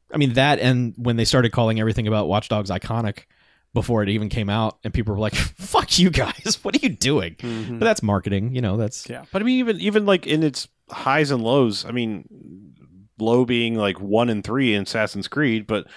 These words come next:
Speaker 3: like, Syndicate is, like, really good.
Speaker 1: Mm-hmm.
Speaker 3: Like, I mean, they would still, like, occasionally just knock one out of the fucking park.
Speaker 1: Yeah.
Speaker 2: Mm-hmm.
Speaker 3: You know, like, late in the cycle when people are, like, so fatigued about it. And apparently Rogue was good, but it was, you know, last, last gen.
Speaker 2: Yeah, that was the
Speaker 3: three,
Speaker 2: one that got,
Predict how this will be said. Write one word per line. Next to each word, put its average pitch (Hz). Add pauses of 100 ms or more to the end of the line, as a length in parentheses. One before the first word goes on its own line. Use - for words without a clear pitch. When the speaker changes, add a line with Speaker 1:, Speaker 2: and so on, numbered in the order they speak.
(140)
Speaker 3:
like, 113 (680)
Syndicate 139
is, 110
like, 110
really 113
good. 135
Speaker 1:
Mm-hmm. 165 (140)
Speaker 3:
Like, 117
I 120
mean, 127
they 135
would 139
still, 160
like, 120
occasionally 135
just 104 (280)
knock 110
one 120
out 113
of 90
the -
fucking 98
park. -
Speaker 1:
Yeah. 285
Speaker 2:
Mm-hmm. 117 (600)
Speaker 3:
You 117
know, 107
like, 104
late 139
in 117
the 98
cycle 87
when 87
people 104
are, 95
like, 85 (160)
so -
fatigued 110
about 80
it. -
And 95
apparently 117
Rogue 127
was 85
good, 90
but 98
it 87
was, 87
you 95
know, 90
last, 92 (100)
last 95
gen. 101
Speaker 2:
Yeah, 107
that 135
was 143
the 139
Speaker 3:
three, 151
Speaker 2:
one 117
that -
got, -